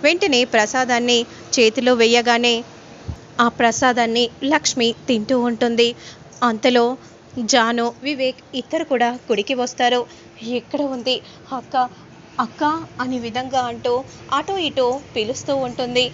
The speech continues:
ఎక్కడ కూడా కనిపించదు. అంతలో వివేక్ చూస్తాడు. "జాను, అదిగో అక్కడుంది వదినమ్మ" అనే విధంగా చెప్పగానే వెంటనే జాను పరిగెత్తుకుంటూ వెళ్తూ ఉంటుంది. "అక్క" అని పిలవగానే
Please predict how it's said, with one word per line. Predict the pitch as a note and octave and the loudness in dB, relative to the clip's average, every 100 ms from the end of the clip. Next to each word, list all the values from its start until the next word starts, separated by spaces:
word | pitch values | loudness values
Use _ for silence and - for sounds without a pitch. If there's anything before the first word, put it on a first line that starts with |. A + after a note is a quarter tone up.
| - - | -10 -4
ఎక్కడ | B3 B3 C#4+ | -2 -2 -4
కూడా | B3+ B3 B3 | -2 -2 0
కనిపించదు. | B3 A#3 C4 A#3 A#3+ B3 - - | -2 -2 -6 -4 -2 -2 -4 -6
అంతలో | A#3+ A#3 B3+ A#3+ A#3+ | -6 -2 0 0 -2
వివేక్ | A#3+ A#3 C4 C4 | -4 2 2 2
చూస్తాడు. | B3+ B3 B3 B3 B3+ - - - G#3 | -4 0 0 2 0 -4 -16 -12 -2
"జాను, | B3 A#3 A#3+ D4 - - | 0 2 0 -2 -4 -4
అదిగో | B3 G#3+ B3+ D#4+ - - - - C#4 | -2 2 2 2 -2 -16 -16 -4 0
అక్కడుంది | B3 - D#4+ C#4+ C4+ B3+ - - B3+ | 0 0 0 2 2 2 -2 -14 0
వదినమ్మ" | B3 A#3 C4+ C4 B3 B3+ - | 2 2 0 2 2 0 -4
అనే | B3+ B3 | -4 -2
విధంగా | A#3 A#3 C4+ C4+ | -2 0 0 0
చెప్పగానే | B3 B3+ B3 A#3+ B3+ B3 - - - | -2 0 2 2 2 0 -8 -10 -4
వెంటనే | D#4+ F4+ F#4 | -2 0 -2
జాను | C#4+ B3+ B3+ B3 - | 2 0 0 -4 -2
పరిగెత్తుకుంటూ | A3 A3 B3+ C4+ B3+ B3 B3+ | -4 -2 -2 -2 -4 -4 -2
వెళ్తూ | B3 G#3+ G3+ C4 | -2 -2 -2 -2
ఉంటుంది. | B3+ A#3 B3 A#3+ B3+ - - - - C#4+ | -2 -2 -4 0 0 -2 -12 -18 -6 0
"అక్క" | B3+ - B3 C4 - - B3+ | 0 2 2 2 0 -4 -2
అని | C4 C4+ | 0 0
పిలవగానే | C#4+ B3 A#3 C#4 C4+ B3 | -2 -4 -2 0 0 4